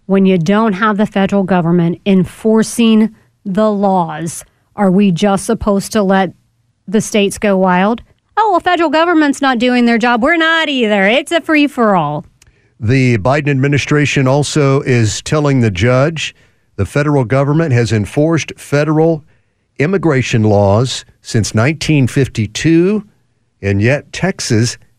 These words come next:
Speaker 2: is now deciding it will have its own state laws, seven decades after allowing the federal government to be the exclusive force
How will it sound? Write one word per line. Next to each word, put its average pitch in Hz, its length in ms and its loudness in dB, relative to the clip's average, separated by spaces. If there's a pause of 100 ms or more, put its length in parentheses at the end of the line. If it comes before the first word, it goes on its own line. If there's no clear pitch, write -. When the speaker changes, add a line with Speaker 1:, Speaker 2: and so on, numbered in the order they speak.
Speaker 2:
is 107 200 2
now 147 300 2
deciding 113 600 0
it 123 160 -2
will 127 160 2
have 123 260 0
its 123 180 -2
own 139 380 0
state 185 400 -2
laws, 78 480 -2 (140)
seven 170 500 -2
decades 104 720 -2 (380)
after 123 340 0
allowing 127 480 2
the 104 80 2
federal 175 440 0
government 131 540 0 (520)
to 120 160 0
be 131 240 2
the 120 100 2
exclusive 160 720 -2
force 131 600 -2